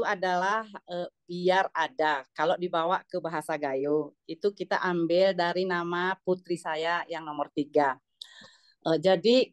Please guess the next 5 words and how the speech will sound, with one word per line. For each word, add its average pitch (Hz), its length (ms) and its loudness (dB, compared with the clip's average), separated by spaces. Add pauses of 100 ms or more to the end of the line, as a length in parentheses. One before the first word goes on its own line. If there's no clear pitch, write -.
Ketiara 208 480 4
itu 196 320 0
beralamat 190 720 -4
di 202 560 -4
jalan, 185 560 2